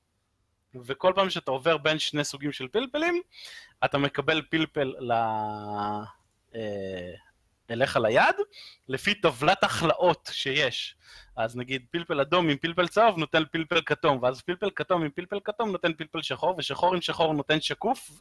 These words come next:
אה, נותן שני שחורים, ושחור עם לבן נותן שקוף, ושקופים מכפילים ומזיזים. אה, זה מטורף לגמרי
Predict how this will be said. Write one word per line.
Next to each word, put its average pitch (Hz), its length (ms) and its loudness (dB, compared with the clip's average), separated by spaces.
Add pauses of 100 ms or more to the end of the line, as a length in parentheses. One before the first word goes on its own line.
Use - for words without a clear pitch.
אה, 160 100 4
נותן 160 300 -2
שני 180 220 0
שחורים, 165 340 0 (400)
ושחור 151 360 2
עם 190 120 2
לבן 165 220 2
נותן 160 240 -4
שקוף, - 400 -6
ושקופים 180 440 -2
מכפילים 165 500 -2
ומזיזים. 139 520 0 (600)
אה, 120 360 4
זה 127 140 -2 (100)
מטורף 160 320 4
לגמרי 147 520 2